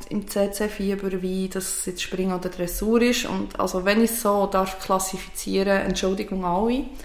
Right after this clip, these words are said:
es ist wirklich C C Springen und dann kommt Dressur.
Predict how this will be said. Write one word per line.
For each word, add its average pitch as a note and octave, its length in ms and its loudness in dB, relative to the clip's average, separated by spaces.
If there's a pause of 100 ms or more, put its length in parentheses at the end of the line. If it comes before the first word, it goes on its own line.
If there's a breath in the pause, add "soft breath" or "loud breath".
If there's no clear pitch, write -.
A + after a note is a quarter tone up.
(300 loud breath)
es G3 180 0
ist - 160 -2
wirklich G3+ 560 2
C F#3+ 240 4
C F3+ 160 0
Springen E3 380 0
und E3 180 0
dann D#3+ 180 0
kommt - 240 -8
Dressur. E3 360 -6